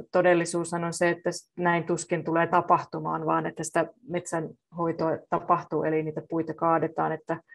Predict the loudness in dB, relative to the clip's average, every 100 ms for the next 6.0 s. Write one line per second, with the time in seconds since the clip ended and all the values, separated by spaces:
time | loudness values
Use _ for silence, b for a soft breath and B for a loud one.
0 | b b 0 0 0 2 4 2 -2 0
1 | 0 0 -2 -4 -8 0 4 4 2 -2
2 | -2 -4 b b b 2 2 2 4 6
3 | 8 6 4 -2 -6 _ -12 -6 0 0
4 | 0 -4 -8 -8 -2 -2 2 4 4 2
5 | 0 -2 -2 -2 -4 -6 -6 -6 -2 -4